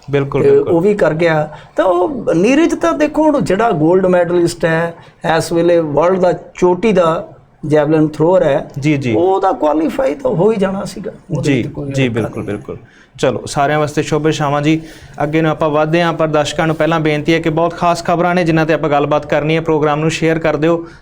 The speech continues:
Speaker 1: ਤਾਂ ਕਿ ਕੋਈ ਸੱਜਣ ਬੇਲੀ ਚੰਗੀ ਜਾਣਕਾਰੀ ਲੈਣ ਬੰਨਿਓ ਰਹਿ ਨਾ ਜਾਵੇ,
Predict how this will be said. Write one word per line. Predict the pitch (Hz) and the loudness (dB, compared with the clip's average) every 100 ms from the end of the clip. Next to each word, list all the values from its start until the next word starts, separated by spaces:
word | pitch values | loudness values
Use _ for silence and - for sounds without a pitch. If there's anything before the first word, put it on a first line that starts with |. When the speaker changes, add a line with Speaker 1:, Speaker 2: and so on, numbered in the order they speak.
| - | -6
Speaker 1:
ਤਾਂ | 175 165 | -4 -4
ਕਿ | 160 | -2
ਕੋਈ | 180 | 0
ਸੱਜਣ | 180 180 165 170 | 0 0 0 2
ਬੇਲੀ | 170 170 175 | 2 0 0
ਚੰਗੀ | 165 156 165 | 0 0 0
ਜਾਣਕਾਰੀ | 151 147 151 147 | 0 -2 0 0
ਲੈਣ | 143 143 | 0 0
ਬੰਨਿਓ | 139 143 139 | 0 0 0
ਰਹਿ | 135 156 | 2 0
ਨਾ | 165 | 0
ਜਾਵੇ, | 156 143 170 | 0 0 -2